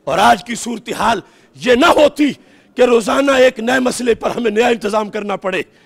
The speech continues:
मेरे आका अलैहिस्सलाम ने जब खत्म नबूवत के लिहाज से मुस्तकबिल को देखा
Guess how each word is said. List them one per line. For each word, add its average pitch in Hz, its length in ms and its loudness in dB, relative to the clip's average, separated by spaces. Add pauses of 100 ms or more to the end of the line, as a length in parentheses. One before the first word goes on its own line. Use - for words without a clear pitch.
(560)
मेरे 220 160 2
आका 226 220 0
अलैहिस्सलाम 233 460 -2
ने 226 100 -4
जब 214 140 -2
खत्म - 320 -8
नबूवत 240 420 -2 (560)
के 214 80 -4
लिहाज 214 280 0
से 262 140 -6
मुस्तकबिल 262 500 -4
को 285 140 -6
देखा - 680 -4